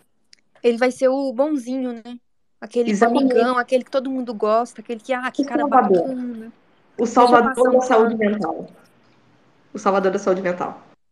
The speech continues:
Speaker 1: Uau. É um artifício que eles enganam direitinho, porque eu nunca tinha nem reparado.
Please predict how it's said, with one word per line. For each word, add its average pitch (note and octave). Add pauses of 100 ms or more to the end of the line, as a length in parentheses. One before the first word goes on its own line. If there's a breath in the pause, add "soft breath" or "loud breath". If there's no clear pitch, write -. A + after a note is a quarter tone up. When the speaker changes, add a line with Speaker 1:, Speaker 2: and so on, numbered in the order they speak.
(600)
Speaker 1:
Uau. B3+ (880)
É A#3
um A#3
artifício C4
que D4+ (520)
eles B3+
enganam B3+
direitinho, D4+
porque -
eu B3+
nunca B3+
tinha F#4+
nem E4
reparado. B3+